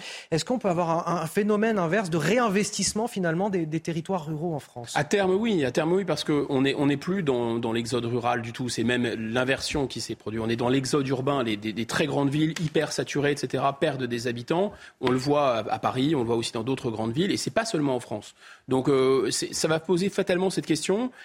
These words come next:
Speaker 2: euh, mais on n'a pas encore, euh, repensé ça, parce qu'on est toujours dans un logiciel qui favorise la consommation sur la production, qui favorise, euh,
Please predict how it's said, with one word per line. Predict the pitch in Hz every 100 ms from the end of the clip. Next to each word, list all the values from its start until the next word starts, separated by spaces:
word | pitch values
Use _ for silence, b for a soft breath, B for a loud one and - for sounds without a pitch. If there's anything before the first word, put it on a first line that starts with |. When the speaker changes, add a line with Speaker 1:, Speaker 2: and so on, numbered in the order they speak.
| B B 139
Speaker 2:
euh, | 139 135 131 127 127 123
mais | 135 147
on | 147
n'a | 139
pas | 139 208
encore, | 165 - 185 160
euh, | 127 120 117 101
repensé | 147 156 165 196
ça, | 190
parce | 233 214
qu'on | 196
est | 196
toujours | 226 208 240
dans | 190 165
un | 147
logiciel | 151 147 147 175 180 233 226 B B B
qui | - 170
favorise | 151 147 151 175 151
la | 165
consommation | 180 175 170 160 156 170
sur | 156 160
la | 139
production, | - 139 - 160 196
qui | - 165
favorise, | 147 143 143 151 143
euh, | 135 123